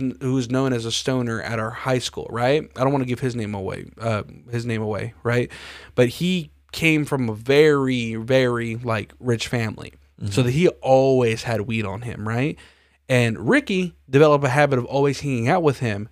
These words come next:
Speaker 1: But I remember he used to complain to me. He's like, "Dude, I fucking hate that he comes to my house all the time." 'Cause he literally just comes over 'cause he knows I always have weed.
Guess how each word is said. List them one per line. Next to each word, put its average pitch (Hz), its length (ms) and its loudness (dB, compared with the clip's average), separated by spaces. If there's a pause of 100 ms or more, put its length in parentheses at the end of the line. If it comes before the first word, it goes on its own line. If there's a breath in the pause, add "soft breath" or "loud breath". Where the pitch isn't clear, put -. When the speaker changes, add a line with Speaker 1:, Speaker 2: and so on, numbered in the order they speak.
Speaker 1:
But 131 100 4
I 143 40 8
remember 165 260 4
he 156 160 -2
used 175 300 0
to 135 40 -6
complain 135 380 -2
to 123 80 -2
me. 143 80 0
He's 131 100 -2
like, 113 140 -6
"Dude, 120 140 -2
I 110 40 -4 (160)
fucking 139 300 -8
hate 123 220 -4
that 110 100 -8
he - 20 -10
comes 113 220 -12
to - 80 -16
my 104 80 -8
house 120 200 -6
all 110 80 -6
the 101 80 -12
time." 104 140 -10
'Cause 139 140 -4
he 185 100 2
literally 185 340 0
just 156 160 -4
comes 139 200 -4
over 143 180 2
'cause 120 160 -8
he 131 80 -4
knows 127 220 0
I - 60 -6
always 117 340 -2
have 104 160 -8
weed. 120 340 -6